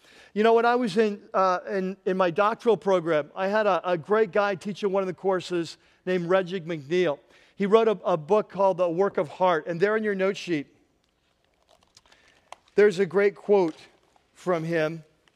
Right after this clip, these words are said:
It's actually in the next section. I'm gonna jump ahead a little bit. The very last quote, he says, "God is on a redemptive mission, and those who do not join him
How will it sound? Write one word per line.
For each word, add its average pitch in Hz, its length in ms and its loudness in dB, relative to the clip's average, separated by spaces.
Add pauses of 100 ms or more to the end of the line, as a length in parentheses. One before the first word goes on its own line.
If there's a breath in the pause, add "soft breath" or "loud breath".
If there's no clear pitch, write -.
(1040 soft breath)
It's 165 180 -4
actually 202 380 0
in 175 80 0
the 170 100 -2
next 185 280 -4
section. 165 540 -2
I'm - 1040 -16
gonna 165 60 -4
jump 175 240 -4
ahead 170 280 0
a 175 40 2
little 165 160 2
bit. 139 320 -4
The 156 100 0
very 185 220 0
last 208 320 0
quote, 147 340 -2 (760)
he 180 80 -4
says, 190 260 0
"God 190 380 2
is 220 180 -6
on 208 180 4
a 202 60 -4
redemptive 185 760 0
mission, 160 560 -6 (720)
and 165 180 -2
those 196 340 4
who 220 120 -4
do 214 80 -2
not 202 260 -2
join 196 380 -2
him 139 420 -4